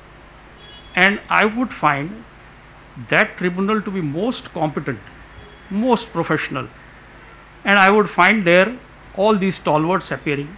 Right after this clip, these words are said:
I would go out sometimes, brief them, and appear also in independent matters.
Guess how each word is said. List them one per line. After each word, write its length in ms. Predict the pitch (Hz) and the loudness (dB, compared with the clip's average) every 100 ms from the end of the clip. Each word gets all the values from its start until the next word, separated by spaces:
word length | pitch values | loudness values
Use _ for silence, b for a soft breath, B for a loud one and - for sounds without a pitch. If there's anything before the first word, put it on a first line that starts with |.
| - - - - - - - - | -20 -20 -20 -20 -20 -20 -20 -4
I 140 | 175 185 | 2 4
would 280 | 202 170 139 | 4 -2 -2
go 160 | 190 | 0
out 100 | 190 | -2
sometimes, 480 | - 165 165 180 156 | -2 -4 0 0 0
brief 340 | 123 156 185 | -4 -4 -2
them, 240 | 165 196 247 - | -2 -2 -2 -4
and 140 | 160 | -4
appear 280 | 143 190 190 | -2 -2 2
also 340 | 170 156 - | 2 0 -2
in 120 | 160 | -2
independent 640 | 143 143 160 170 165 165 151 | -2 -2 -2 -2 0 -2 -4
matters. 560 | 123 127 - - - | -6 -6 -10 -14 -20